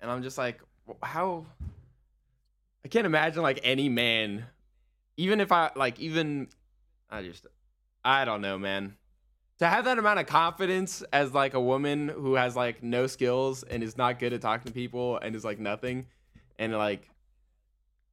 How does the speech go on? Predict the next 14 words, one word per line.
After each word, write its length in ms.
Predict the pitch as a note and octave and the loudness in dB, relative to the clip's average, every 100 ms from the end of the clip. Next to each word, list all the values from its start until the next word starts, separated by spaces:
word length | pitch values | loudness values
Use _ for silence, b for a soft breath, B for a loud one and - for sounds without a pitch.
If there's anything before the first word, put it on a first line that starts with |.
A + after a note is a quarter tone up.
| _ _ | _ _
feel 160 | F3 F3+ | 4 4
like 160 | D#3+ | 4
that's, 300 | D#3 C#3+ - | 2 0 0
that's 260 | - B2+ A#2 | -2 -2 0
a 40 | |
lot 300 | B2 A#2 A#2 | 0 4 4
of 80 | A#2+ | 4
women 280 | A#2 A2+ A2 | 0 -2 -2
that 120 | A2 | 0
I've 120 | G#2+ G#2+ | 0 0
met 220 | A2 G#2+ | -2 -2
here 200 | A#2 A2 | -4 -6
in 60 | |
Anchorage, 760 | G2 G#2+ G2+ G#2+ G2+ G2 - | -2 -2 -4 -4 -4 -4 -12